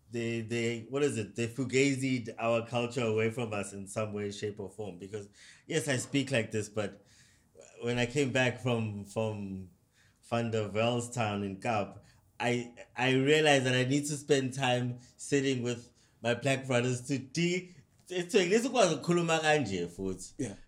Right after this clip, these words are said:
Speaker 1: Yabo, ukwazi ukukhuluma kahle
Speaker 2: Yeah.
Speaker 1: nama-out
Speaker 2: Yeah.
Speaker 1: and not be an
Speaker 2: Yeah.
Speaker 1: asshole
Speaker 2: Yeah.
Speaker 1: obukhuluma isiNgisi.
Speaker 2: Sure. Imagine, imagine if there was a,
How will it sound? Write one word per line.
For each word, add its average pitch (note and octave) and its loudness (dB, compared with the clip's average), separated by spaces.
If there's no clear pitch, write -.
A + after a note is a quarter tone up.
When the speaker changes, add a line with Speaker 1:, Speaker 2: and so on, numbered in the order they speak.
Speaker 1:
Yabo, F#2+ -4
ukwazi A2+ 0
ukukhuluma A#2+ -2
kahle G#2 0
Speaker 2:
Yeah. G#2+ -2
Speaker 1:
nama-out A2 -4
Speaker 2:
Yeah. A#2+ 0
Speaker 1:
and G#2 -2
not A2+ -6
be A#2+ -4
an G2+ -8
Speaker 2:
Yeah. G2 -8
Speaker 1:
asshole E2 -12
Speaker 2:
Yeah. G#2 -8
Speaker 1:
obukhuluma F#2+ -10
isiNgisi. E2+ -12
Speaker 2:
Sure. G2+ -4
Imagine, G#3+ 8
imagine G3 8
if E3+ 0
there E3 6
was C#3 2
a, B2+ -2